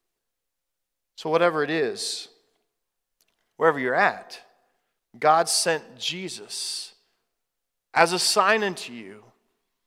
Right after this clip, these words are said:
that he wants to have presence in your life. He wants to be close to you. God came near to us. And that's what Christmas means, is that God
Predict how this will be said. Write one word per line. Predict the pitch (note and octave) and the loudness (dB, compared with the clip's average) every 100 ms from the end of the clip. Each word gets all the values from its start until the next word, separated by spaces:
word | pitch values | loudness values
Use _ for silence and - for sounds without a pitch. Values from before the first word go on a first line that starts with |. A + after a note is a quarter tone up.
| _ _ - | _ _ -8
that | C3+ | -6
he | D#3 | -4
wants | E3 F3 - | -2 -2 -4
to | - - D3+ D3 D3 _ _ _ | -6 -8 -8 -10 -14 _ _ _
have | D3 C3 - | -4 -2 -4
presence | - E3 D3+ B2+ B2 - | 0 0 0 -4 -8 -10
in | B2 | -8
your | A#2+ | -6
life. | A#2+ A#2 G#2 - - _ _ _ _ _ _ _ _ _ _ _ _ _ _ _ | -4 -6 -8 -16 -20 _ _ _ _ _ _ _ _ _ _ _ _ _ _ _
He | C#3+ | -2
wants | D#3+ D#3 | 0 0
to | - | -4
be | C#3 | -12
close | - F3 E3 - | -6 -2 -2 -4
to | A#2+ | -8
you. | A#2 | -8
God | C#3+ C#3+ C#3+ C3+ | -6 -4 -4 -6
came | - C3 B2+ B2+ B2 _ _ _ _ _ | -8 -8 -8 -12 -18 _ _ _ _ _
near | C3 C3 A#2+ A2 A2 - | -8 -6 -4 -8 -12 -16
to | - - | -12 -8
us. | A#2 A2 - - - | -6 -4 -6 -10 -18
And | - | -4
that's | C#3+ D3+ | -4 -2
what | C#3+ | -6
Christmas | - G#3+ - A#2 - | -4 -4 -4 -6 -12
means, | G2+ F#2+ A2 | -12 -20 -20
is | A#2+ B2 | -14 -12
that | A#2 A#2 | -12 -10
God | C3 C#3 G2 G2+ A#2 | -6 -6 -6 -8 -14